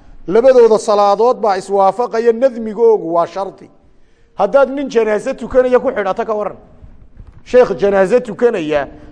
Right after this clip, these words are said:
ayaa tidhi, "Anigu, haa, sheekhu ja iska tukadee, anuu duhurkii baan ku xidhanayaa." Dee sidee u sujud-, ma rukuuc bay janaasadu leedahay?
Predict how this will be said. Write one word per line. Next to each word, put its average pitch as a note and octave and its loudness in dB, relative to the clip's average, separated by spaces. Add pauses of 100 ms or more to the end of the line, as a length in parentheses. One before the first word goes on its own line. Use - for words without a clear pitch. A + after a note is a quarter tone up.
(140)
ayaa A#3 4
tidhi, G#3+ -2
"Anigu, A3+ 0
haa, A3+ 2
sheekhu A3 -8
ja F#3+ -8
iska F#3+ -4
tukadee, D#3+ -8 (220)
anuu A#3+ 2
duhurkii A#3+ 0
baan A3 -2
ku A3 -6
xidhanayaa." F#3 -6 (1600)
Dee F3+ 4
sidee A3+ 4
u B3 4
sujud-, G#3+ -6
ma G3 0
rukuuc G#3 2
bay B3 0
janaasadu G3+ 0
leedahay? F#3 -4